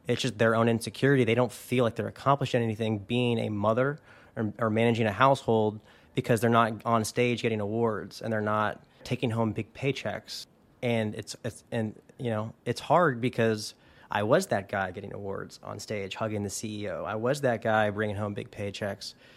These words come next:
And I think there was some resentment there, you know, going both ways. Yeah, that's, I mean, that's, I think that's a problem that all couples face. And, you know, I don't, obviously I don't have the answer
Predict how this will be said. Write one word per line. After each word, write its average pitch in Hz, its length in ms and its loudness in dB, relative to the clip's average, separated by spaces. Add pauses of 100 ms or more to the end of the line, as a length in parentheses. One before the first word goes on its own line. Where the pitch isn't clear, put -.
(200)
And 101 480 -2 (480)
I 107 100 -6
think 120 240 -2
there 113 120 2
was 117 240 4
some 117 220 -2
resentment 101 440 -6
there, 107 340 -4 (260)
you 175 80 6
know, 160 40 6
going 185 180 6
both 127 280 4
ways. - 360 -8 (140)
Yeah, 156 240 10
that's, 135 320 6
I - 60 -6
mean, 135 180 6
that's, 135 180 6
I - 40 -4
think 143 100 6
that's 139 100 4
a 139 40 2
problem 135 260 6
that 123 100 6
all 120 120 6
couples 127 340 -2
face. 131 420 2
And, 113 560 2 (720)
you 123 60 2
know, 113 60 4
I 120 40 6
don't, 135 140 4
obviously 120 280 2
I 113 40 2
don't 107 100 -2
have 123 240 0
the 104 100 -2
answer 113 400 -6